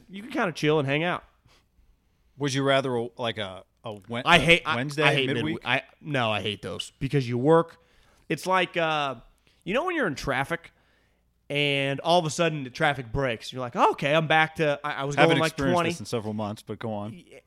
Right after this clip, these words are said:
Speaker 1: And then you're going again, like, seventy, and you're like, "Okay, I'm gonna, I'm, I'm back to my normal rotation to get where I wanted to go and however th-, long I thought it was gonna be on my MapQuest." And then all of a sudden you come around a turn or come around the bend and it's stopped again.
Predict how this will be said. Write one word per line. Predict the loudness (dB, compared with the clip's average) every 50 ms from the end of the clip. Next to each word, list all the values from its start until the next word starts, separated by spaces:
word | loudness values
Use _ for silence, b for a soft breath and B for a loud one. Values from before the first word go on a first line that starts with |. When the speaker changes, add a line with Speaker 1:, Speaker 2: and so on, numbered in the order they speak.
| -20 -20 -20 -20 _ _
Speaker 1:
And | -4 0 2 2
then | 4 4
you're | 4 2 4
going | 4 4 4 6 4 2 0
again, | 0 -2 0 0 0 0 0
like, | -2 -4 -6 -6 -8
seventy, | -10 -8 -4 -2 -2 0 0 0 0 0 0 -2 -4
and | -6 -8
you're | -8 -8
like, | -8 -8
"Okay, | -10 -10 -8 -8 -6
I'm | -6 -6
gonna, | -6 -8 -8 -10 -14 _
I'm, | -10 -10 -10 -8 -6
I'm | -6 -6 -4
back | -2 -2 -2 -2 -4 -6
to | -6 -6
my | -4 -4 -4 -4 -4 -6 -8
normal | -6 -4 -2 -2 -2 -2 -4 -4 -4
rotation | -4 -6 -6 -6 -6 -6 -8 -8 -8 -10 -10
to | -10
get | -10 -10 -8 -8
where | -6 -4
I | -4
wanted | -4 -4 -4 -4 -4 -6 -6 -10
to | -8
go | -6 -6 -4 -4
and | -4 -6 -6 -8
however | -6 -6 -6 -4 -6 -8 -8
th-, | -8 -8 -10 -8 -8
long | -6 -4 -4 -4 -4
I | -6
thought | -6 -6 -4 -4 -4
it | -6
was | -8 -6
gonna | -6 -6 -6
be | -6 -4 -4 -4
on | -2 -4
my | -4 -4
MapQuest." | -4 -4 -4 -6 -8 -10 -12 -12 -12 -16 -20 b b b b b b b b b b b b
And | -8 -4 0 0
then | 2 2
all | 2 2 2 2
of | 0
a | 0
sudden | 0 0 0 0
you | -2 -4
come | -4 -2 -2 -2 0
around | 0 2 2 2 0 -2
a | -4
turn | -6 -4 -2 0 2 2 0
or | 0 -2
come | -4 -2 -2
around | 0 2 2 2 2 0
the | 0
bend | 2 2 2 2 2 0 -4
and | -8 -10
it's | -10 -8 -6 -6
stopped | -4 0 0 2 2 0 0 -4
again. | -10 -10 -10 -12 -12